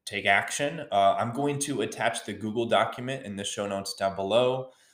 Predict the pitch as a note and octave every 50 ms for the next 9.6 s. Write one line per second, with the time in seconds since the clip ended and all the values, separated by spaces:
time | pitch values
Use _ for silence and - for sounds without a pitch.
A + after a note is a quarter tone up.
0 | _ _ _ _ - G#2+ G#2 G2 G2+ G2+ G2+ G#2+ A2+ A#2 A#2+ A#2 - - B2 A#2+
1 | A#2 A2+ A2 A2 G#2+ G#2 - - A#2 B2 C3 B2+ B2 A2 G#2 G#2+ G#2+ G#2+ G#2 G#2
2 | G#2+ G#2 G#2 G#2 - - G#2+ G#2 G#2 G2+ G2+ G#2 G#2 G2+ G2+ G2+ G2 G#2 G#2 G#2+
3 | G#2+ A2+ G2+ D#2+ G2 G2 G2 G2 G2 G2+ G2 G2 G2 - - - - - G2+ G2
4 | G2 G2 F#2+ F#2 F#2+ F#2+ _ _ _ _ _ _ _ _ G2+ G2+ A2+ A#2 A#2+ A#2
5 | A2+ A2 A2 A2 G#2+ - - _ G#2 G#2+ A2+ A2+ A2+ - - G#2+ G#2 G#2 - -
6 | G2 G2 G2 G2+ G#2 G#2 - - G#2+ G2+ G2+ - G2+ G2 F#2+ F#2+ F#2+ F#2 F#2 F2+
7 | F2+ F2+ F2 F2 - - - G2+ G2+ G2 G2 G2 G2 G2 G2 G2 G2 F#2+ G2+ G2
8 | F#2 D2+ F#2 F#2+ - - - - G2+ G2 F#2+ F#2 F#2+ F#2+ F#2 F#2 F2 - - -
9 | - F#2+ F#2 F#2 F2+ E2+ - B1 B1 - - -